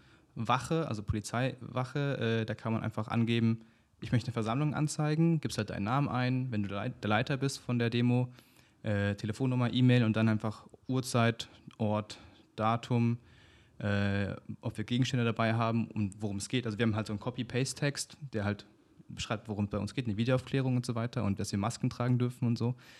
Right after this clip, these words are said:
Ähm, deswegen ist es eigentlich relativ einfach, so drei Minuten, dann habe ich eine P-D-F-Datei mit der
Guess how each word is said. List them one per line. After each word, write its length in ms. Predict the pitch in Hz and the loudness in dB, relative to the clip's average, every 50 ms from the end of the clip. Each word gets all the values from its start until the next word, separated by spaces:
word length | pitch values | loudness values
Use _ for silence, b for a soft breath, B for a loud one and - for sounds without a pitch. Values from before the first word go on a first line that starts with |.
| b b b b b b b b - | b b b b b b b b -6
Ähm, 520 | - 101 98 98 98 98 98 98 98 98 - - - _ _ _ _ - | -4 -2 0 0 0 0 0 0 -2 -4 -6 -12 -20 _ _ _ _ -6
deswegen 280 | 113 101 117 127 123 | -2 2 4 6 6
ist 80 | 113 110 | 4 4
es 60 | - | 2
eigentlich 160 | 113 120 107 | 0 2 2
relativ 300 | 110 120 120 - 120 - | 2 0 0 0 -2 0
einfach, 380 | - 107 113 120 120 - 110 - | 0 0 2 0 0 -2 -4 -6
so 120 | - 104 - | -6 -10 -8
drei 200 | - 110 107 107 | -4 0 2 2
Minuten, 480 | 107 107 107 113 120 123 - 123 120 | 4 4 2 2 0 0 2 2 2
dann 100 | 113 104 | 2 0
habe 80 | 104 107 | -2 -4
ich 60 | 104 | -4
eine 80 | - 107 | -4 -4
P-D-F-Datei 720 | - 110 101 - - - - - 131 - - 131 127 131 | -2 -2 0 0 -2 -2 -2 -4 -4 -2 -2 0 2 4
mit 160 | 123 113 - | 2 2 2
der 220 | - 101 101 101 | 2 0 0 0